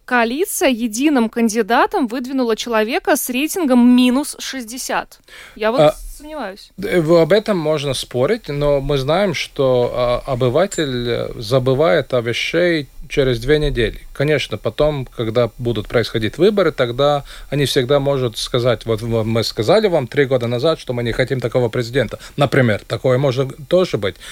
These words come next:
Speaker 2: Сейчас у нас другая ситуация. Но то, что люди эмоциональные, они вспыхивают и потом забывают, это реальность не только Латвии, это во всём, не только постсоветском пространстве, но и других странах Евросоюза.
Speaker 1: Мгм.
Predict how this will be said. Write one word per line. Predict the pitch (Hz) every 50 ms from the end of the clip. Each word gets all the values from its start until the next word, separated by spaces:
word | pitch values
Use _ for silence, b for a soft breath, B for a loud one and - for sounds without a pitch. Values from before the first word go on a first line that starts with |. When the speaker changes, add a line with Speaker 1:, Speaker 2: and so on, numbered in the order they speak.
| B B
Speaker 2:
Сейчас | - - 131 117 185 185 -
у | 175
нас | 160 147 135 120
другая | 117 120 123 120 120 117
ситуация. | 110 - 127 - 139 139 135 - - - 101 - B B B B B B
Но | 151 135
то, | - 175 190
что | 175 - - - 143 123
люди | 123 123 127 127 151 170 165 151 127 123 117 107 B B B B B B B -
эмоциональные, | 151 139 139 120 - - 131 123 135 151 170 170 160 139 123 113 120 -
они | 131 131 131 135 127
вспыхивают | 120 - - - - - 196 175 - - 135 123 113 107 104 - -
и | 123
потом | - 135 123 - 143 143 135 127 127 117 107
забывают, | 107 127 131 127 135 135 147 180 233 214 160 - - -
это | - 120 123 117 - - 131 127 131 123 120
реальность | 120 139 156 185 190 170 131 - -
не | 127 113
только | - 127 123 113 - 127
Латвии, | 120 123 135 143 - - 151 143
это | 131 127 127 - - 127
во | 117 123 - 143 135 127
всём, | - - - 147 139 139 135 131
не | 135
только | 127 - 156 147 - - 117
постсоветском | - 131 123 - - - 165 139 151 - - - 165 156
пространстве, | - 160 147 - - 165 165 165 160 - - 160
но | 156 151 156 160
и | 156
других | 147 160 156 147 160 151 -
странах | - - 160 156 143 143 - -
Евросоюза. | 156 151 147 156 - - - - - - 180 139 -
Speaker 1:
Мгм. | 247 - 254 247 269